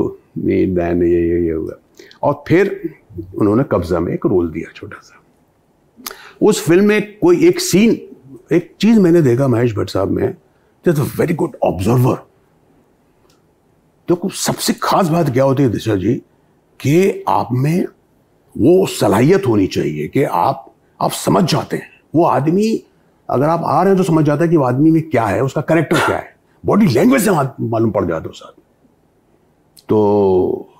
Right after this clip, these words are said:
उन्होंने मुझे रोल, एक वो scene उनको समझ में आ गया, तो उसके बाद फिर उन्होंने छोड़ा नहीं मुझे। पन्द्रह फिल्में मैंने उनके साथ की,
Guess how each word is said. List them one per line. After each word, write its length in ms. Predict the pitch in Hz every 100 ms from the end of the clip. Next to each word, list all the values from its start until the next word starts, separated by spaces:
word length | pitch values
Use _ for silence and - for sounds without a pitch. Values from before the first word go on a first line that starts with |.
| - -
उन्होंने 300 | 104 113 139
मुझे 320 | 139 98 131
रोल, 320 | 113 95 120 120
एक 160 | 117 156
वो 60 |
scene 280 | 160 117 165
उनको 180 | 170 143
समझ 260 | 127 110 101
में 100 | 87
आ 80 |
गया, 160 | 85 85
तो 100 | 120
उसके 160 | 135 175
बाद 160 | 175 - -
फिर 100 | 147
उन्होंने 260 | 123 131
छोड़ा 320 | 139 - 92
नहीं 140 | 92 76
मुझे। 220 | - - _ _ _ _ _ _ _ _ _ _ _ _ _ _ _ _ -
पन्द्रह 300 | - 160 202
फिल्में 260 | 151 147 -
मैंने 200 | 117 98
उनके 220 | 98 95
साथ 200 | 90 76
की, 360 | 73 - -